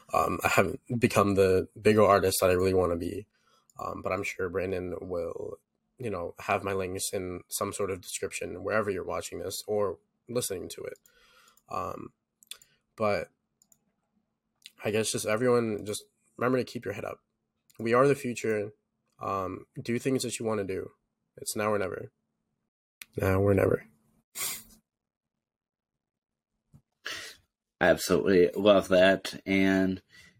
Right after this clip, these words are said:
Speaker 2: yeah, I mean, like I said, that just fits the end so well that I don't, unless you have something that would top that off, I, I don't really
Speaker 1: <laughs>
Speaker 2: see what else would.
Speaker 1: I don't know how I could top that off either.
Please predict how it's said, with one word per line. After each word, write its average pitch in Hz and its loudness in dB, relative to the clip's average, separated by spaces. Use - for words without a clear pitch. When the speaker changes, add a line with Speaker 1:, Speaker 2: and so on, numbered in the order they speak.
Speaker 2:
yeah, 98 4
I 95 2
mean, 92 2
like 95 4
I 98 0
said, 92 0
that 95 2
just - 2
fits 110 4
the 101 4
end 107 4
so 107 0
well 107 4
that - 0
I 92 6
don't, 98 0
unless 135 8
you 143 12
have 110 6
something 110 4
that 98 6
would 98 2
top 110 6
that 90 2
off, 101 4
I, 95 4
I 98 2
don't 120 4
really 107 8
Speaker 1:
<laughs> - 0
Speaker 2:
see 104 2
what 101 4
else 110 4
would. 110 4
Speaker 1:
I 104 6
don't 101 8
know 95 6
how 95 4
I 90 6
could - -4
top 92 2
that 95 4
off 92 2
either. 95 2